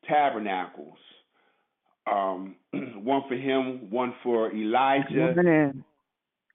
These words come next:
Speaker 1: and one for Moses. Um, please mute your line. Who-, whoever just said something, please mute your line. Make sure that your lines are muted so that the, the call can go, uh, um, without interruption.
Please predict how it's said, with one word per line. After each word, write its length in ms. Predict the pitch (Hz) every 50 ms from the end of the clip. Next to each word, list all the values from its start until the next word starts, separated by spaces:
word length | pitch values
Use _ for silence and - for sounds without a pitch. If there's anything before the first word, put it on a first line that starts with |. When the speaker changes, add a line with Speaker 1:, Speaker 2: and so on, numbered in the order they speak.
| -
Speaker 1:
and 240 | - 107 107 104 107
one 180 | 123 131 135 131 135
for 80 | 131 127
Moses. 580 | 131 131 127 123 117 110 98 101 101 98 95 - - - - - - - - - - - - -
Um, 300 | 95 92 92 92 90 85 - -
please 200 | - 120 123 123 120
mute 160 | 127 135 135 135
your 100 | 147 156 156
line. 380 | 156 135 123 113 110 110 113 - - _ _ _ _ _ _ _ _ _ _ _ _ _ _ _ _ _ _ - 80 - - 95
Who-, 180 | 104 113 110 104
whoever 260 | 110 117 117 113 107 107
just 200 | 110 123 120 - -
said 160 | 127 117 107 - -
something, 280 | 113 104 95 98 87 -
please 180 | 123 120 117 104 110
mute 140 | 117 110 -
your 80 | 117 110
line. 300 | 104 101 98 92 92 98
Make 160 | 120 139 139 139 -
sure 180 | - 175 170 165
that 180 | 160 147 151 -
your 100 | 147 131
lines 300 | 139 139 139 139 131 127
are 60 | 127
muted 340 | 123 131 135 139 139 143 139 -
so 120 | 123 113
that 140 | 107 107 98 101
the, 120 | 104 95 92 - - - - - -
the 80 | 98 92
call 380 | - - 131 120 120 120 117 -
can 140 | 117 107 98
go, 880 | 110 113 113 110 107 101 - - 104 101 98 95 98 95 92 92 90 - - -
uh, 20 |
um, 480 | 104 101 98 95 90 - - - - - - _ _ _ _ _ - - - 101
without 400 | 107 101 - 117 113 107 107 107
interruption. 640 | 110 101 - 117 113 123 131 135 - - 165 156